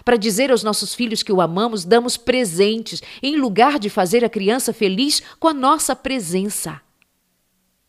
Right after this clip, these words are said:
Os filhos não estão esperando seus pais, porque os seus pais vão chegar, mas porque os seus pais estão lhes trazendo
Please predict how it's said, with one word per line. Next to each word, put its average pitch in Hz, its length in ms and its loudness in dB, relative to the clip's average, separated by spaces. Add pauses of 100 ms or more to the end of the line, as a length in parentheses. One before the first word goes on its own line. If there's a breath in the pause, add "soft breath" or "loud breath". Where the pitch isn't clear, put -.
(580)
Os 240 160 -2
filhos 359 280 6
não 330 100 0
estão 320 320 0
esperando 208 420 2
seus - 280 -2
pais, 196 500 -4 (220 loud breath)
porque 226 260 2
os 208 80 0
seus 247 260 0
pais 214 460 4
vão 185 160 0
chegar, 170 540 -2 (200 loud breath)
mas 190 140 -4
porque - 260 -4
os 190 100 -2
seus - 260 -4
pais 247 580 2 (180 loud breath)
estão 226 380 -2
lhes 202 180 -4
trazendo 220 600 -2